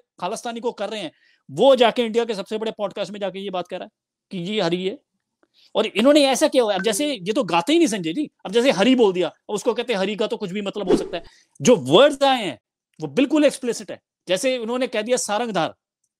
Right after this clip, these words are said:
या सारंग पानी, ये बिना विष्णु के किसी के पढ़ ही नहीं सकता, सिर्फ विष्णु के धनुष को कहा सक-, जाता है सारंग। तो अब ये, ये क्या मतलब है इसका? ये सारी out of context है। जैसे एक है, जैसे आपको एक मिल जाएगा, वो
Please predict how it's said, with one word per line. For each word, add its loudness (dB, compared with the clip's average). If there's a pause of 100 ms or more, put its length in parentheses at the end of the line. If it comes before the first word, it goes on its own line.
(180)
या 0
सारंग -4
पानी, -6 (220)
ये -8 (180)
बिना 0
विष्णु -4
के -4
किसी -6
के 4
पढ़ 0
ही 2
नहीं 0
सकता, -10 (1120)
सिर्फ 2
विष्णु 0
के 2
धनुष -2
को -4
कहा -6
सक-, -14
जाता -4
है -4
सारंग। -6 (200)
तो 4
अब 0
ये, 4
ये -2
क्या 0
मतलब -4
है -8
इसका? -18 (380)
ये -10
सारी 0
out 4
of 2
context -12
है। -18 (120)
जैसे 2
एक 2
है, -4 (400)
जैसे -4
आपको 0
एक 0
मिल -4
जाएगा, -2
वो -2